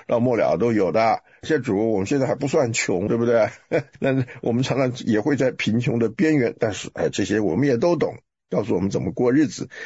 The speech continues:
然后呢，第七章告诉我们怎么弟兄姐妹中间相处，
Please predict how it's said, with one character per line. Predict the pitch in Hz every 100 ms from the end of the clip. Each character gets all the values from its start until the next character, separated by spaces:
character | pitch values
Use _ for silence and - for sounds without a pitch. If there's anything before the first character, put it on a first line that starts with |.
| -
然 | - 82
后 | 107
呢， | 101
第 | 107
七 | 101 -
章 | 110 113
告 | 131 110
诉 | 123
我 | 98
们 | 98
怎 | 90
么 | 90 123
弟 | - 175 113
兄 | - 180 175
姐 | 151 - -
妹 | 175 180
中 | 131 180
间 | 180 190 185
相 | 175 - 196 190
处， | 190 127